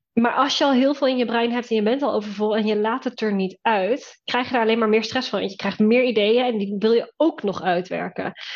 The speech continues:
Dus wat, wat ik altijd doe, en dat heb ik jou volgens mij ook nog nooit verteld, dus misschien dat het jou ook wel helpt, is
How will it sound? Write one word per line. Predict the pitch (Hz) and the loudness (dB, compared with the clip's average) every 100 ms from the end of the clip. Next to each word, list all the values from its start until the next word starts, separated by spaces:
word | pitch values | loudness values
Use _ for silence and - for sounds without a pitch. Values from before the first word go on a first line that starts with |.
| - - | -12 -2
Dus | 247 226 | 0 2
wat, | 254 254 214 | 0 -2 -2
wat | 247 247 - | 0 0 -4
ik | - 320 | -2 0
altijd | - 285 311 233 | 2 2 2 0
doe, | 277 285 | 2 2
en | 240 | 2
dat | 233 - | 0 -2
heb | 233 240 | -2 0
ik | |
jou | 254 254 | -2 -2
volgens | 240 - | -4 -4
mij | 220 | -2
ook | 247 | 0
nog | 254 | 2
nooit | 226 | 0
verteld, | 226 - 196 | 0 0 0
dus | 208 208 | 0 -4
misschien | - 240 | -4 0
dat | 226 | 0
het | 208 202 | -2 -2
jou | 226 | 0
ook | 226 247 | 0 0
wel | 214 | 0
helpt, | 185 202 208 | 0 -2 -2
is | 214 - | -4 -6